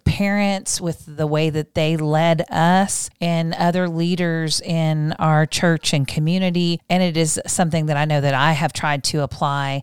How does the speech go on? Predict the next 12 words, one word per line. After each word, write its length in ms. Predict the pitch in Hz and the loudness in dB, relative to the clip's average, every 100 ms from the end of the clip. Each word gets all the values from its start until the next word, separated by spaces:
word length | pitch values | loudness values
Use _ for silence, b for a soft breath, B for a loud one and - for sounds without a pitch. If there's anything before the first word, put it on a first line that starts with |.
| - | -4
in 300 | 160 160 160 | 0 0 2
my 160 | 175 | 2
leadership 580 | 247 175 143 143 151 143 | 4 2 2 2 2 0
style 560 | - 160 139 139 139 147 | 0 0 2 2 2 0
as 200 | 147 135 | -2 -2
well. 400 | 139 131 131 147 - | 0 0 -2 -6 -6
So 360 | - 185 175 | 2 4 4
what 280 | 170 190 285 | 0 4 4
exactly 960 | 359 220 202 196 - 175 165 165 - - | 4 0 -2 -4 -4 0 0 0 -4 -2
is 420 | 151 208 160 - | 0 2 -2 -6
servant 380 | - - 135 135 | -6 -4 -4 -4
leadership? 520 | 127 117 117 - - | -6 -6 -6 -6 -8